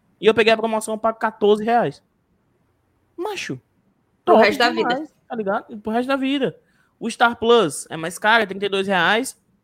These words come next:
Speaker 1: só que tem Premier League, tem Campeonato Francês, tem isso, tem aquilo, tem Libertadores. Bicho, assim, eu acho que é uma tendência. Não sei se pra agora, não sei se daqui a cinco anos,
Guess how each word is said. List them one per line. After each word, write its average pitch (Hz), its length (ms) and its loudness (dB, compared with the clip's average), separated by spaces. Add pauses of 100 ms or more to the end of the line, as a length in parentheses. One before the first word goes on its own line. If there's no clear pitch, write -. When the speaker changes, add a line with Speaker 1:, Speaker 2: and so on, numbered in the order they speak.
(720)
Speaker 1:
só 170 200 0
que 170 80 -6
tem 190 240 -6
Premier 190 360 -4
League, 170 300 -2 (460)
tem 165 120 -8
Campeonato 175 360 -4
Francês, 180 520 -6 (440)
tem 180 220 -8
isso, 196 180 -8
tem 185 80 -6
aquilo, 190 380 -2
tem 185 120 -8
Libertadores. 185 800 -2 (580)
Bicho, 254 300 -6 (320)
assim, 139 300 -16
eu 123 180 -2
acho 135 140 -8
que - 80 -8
é - 20 -2
uma 156 60 -4
tendência. 190 520 -6
Não 131 160 -14
sei 147 220 -4
se - 100 -10
pra 160 200 -4
agora, 131 500 0
não 120 80 -14
sei - 100 -20
se - 60 -20
daqui - 160 -16
a 101 60 -10
cinco 151 320 -8
anos, 131 420 -10